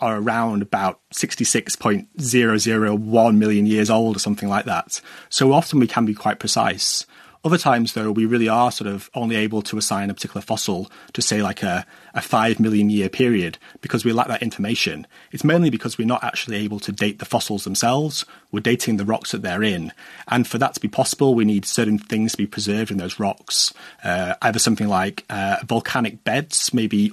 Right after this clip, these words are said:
above and below, uh, which we can date properly, or sometimes, uh, things like zircon crystals that are in the rocks. But without this, often we are unable to date these things to anything more than, say,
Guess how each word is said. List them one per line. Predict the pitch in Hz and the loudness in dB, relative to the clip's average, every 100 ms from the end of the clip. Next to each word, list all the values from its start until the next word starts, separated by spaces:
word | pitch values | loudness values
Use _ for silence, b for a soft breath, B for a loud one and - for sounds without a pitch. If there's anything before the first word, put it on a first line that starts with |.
| - | -2
above | 117 123 123 | -4 -2 2
and | 113 | 2
below, | 104 101 110 135 147 B B B - | 2 2 2 2 0 B B B -4
uh, | 110 107 | 0 2
which | 101 107 | 0 0
we | 110 | 0
can | 110 | 2
date | 104 107 | 2 0
properly, | - 135 - 151 170 B B - | 0 0 4 4 2 B B -2
or | 120 | 4
sometimes, | 139 - 113 107 101 101 - - - | 4 4 2 4 2 2 0 -4 -2
uh, | 101 | -2
things | 98 110 104 | 0 -2 -2
like | 104 | 0
zircon | 113 117 - 101 | 2 2 2 -2
crystals | - 104 - 92 - | -2 -6 -4 -4 -2
that | |
are | 98 | -2
in | |
the | 90 | -2
rocks. | 95 - - - - B B B | -2 -4 -6 -6 -6 B B B
But | 127 | -2
without | 117 135 156 | 2 2 0
this, | 113 101 | -4 -6
often | 107 - 107 101 | -8 -6 -4 -2
we | 104 98 | -2 -2
are | 98 95 98 - B B - | -2 -2 -2 -6 B B 0
unable | 139 123 123 123 | 2 4 2 0
to | 117 | -2
date | 104 104 104 | -2 -2 -2
these | 107 | -4
things | - 101 98 - - b b b _ | -2 -2 0 -2 -4 b b b _
to | - 113 104 101 | -2 2 4 4
anything | 117 110 107 | 0 2 4
more | 107 107 | 4 4
than, | 101 | 0
say, | - 95 95 98 | 0 -2 -2 -2